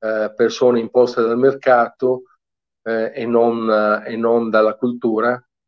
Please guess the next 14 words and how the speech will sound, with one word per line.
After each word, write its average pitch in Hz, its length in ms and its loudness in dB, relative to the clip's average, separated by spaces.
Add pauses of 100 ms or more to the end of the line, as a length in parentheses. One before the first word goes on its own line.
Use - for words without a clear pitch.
(340)
e 117 260 0
dove 123 540 4
artisti 117 800 -6
di 107 140 -8
grande 123 400 2
valore, 123 720 2 (800)
come 117 280 -6
quelli 120 380 0
nominati, 120 920 -4
trovano 113 460 -2
uno 113 120 -2
spazio 110 520 -4
economico 104 840 -8 (420)
r-, 117 140 -14